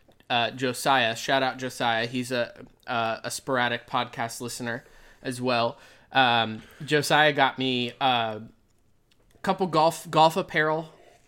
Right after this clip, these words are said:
uh, polos, pants. Really love, I really love those. He al-, they also got me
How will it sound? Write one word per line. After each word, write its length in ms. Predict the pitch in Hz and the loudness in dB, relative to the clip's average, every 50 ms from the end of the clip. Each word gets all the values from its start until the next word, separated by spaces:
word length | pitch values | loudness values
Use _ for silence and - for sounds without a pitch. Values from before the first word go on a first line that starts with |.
| - - | -4 0
uh, 160 | 131 131 127 | 0 0 0
polos, 600 | - - 180 160 160 151 151 151 147 151 143 - | -2 -2 0 0 2 2 2 4 4 2 2 0
pants. 640 | - - - 151 147 151 147 - - - - - - _ _ _ _ - | -8 -8 -4 -2 -2 -2 -4 -6 -10 -12 -12 -12 -16 _ _ _ _ -8
Really 280 | 139 139 143 147 143 | -4 -4 -2 0 0
love, 280 | 139 139 143 160 - - - | 0 0 -2 -2 -6 -10 -6
I 60 | 127 | -6
really 340 | 131 127 131 143 151 151 147 | -4 -2 -2 0 0 0 0
love 220 | 143 139 139 127 131 | 0 0 -2 -2 -2
those. 380 | 135 135 143 143 147 - - _ - - - - _ | -2 -2 0 -2 -4 -8 -10 _ -20 -20 -20 -20 _
He 200 | - - 160 160 - | -6 -4 -4 -2 -2
al-, 200 | 139 165 170 175 | 0 0 0 0
they 180 | 170 165 156 139 | 0 -2 -2 -2
also 380 | 127 147 170 170 - 208 180 | 0 -2 -2 -2 -2 -4 -4
got 280 | 160 143 147 151 147 147 | -2 0 2 2 2 0
me 200 | 143 139 139 - | -4 -4 -4 -4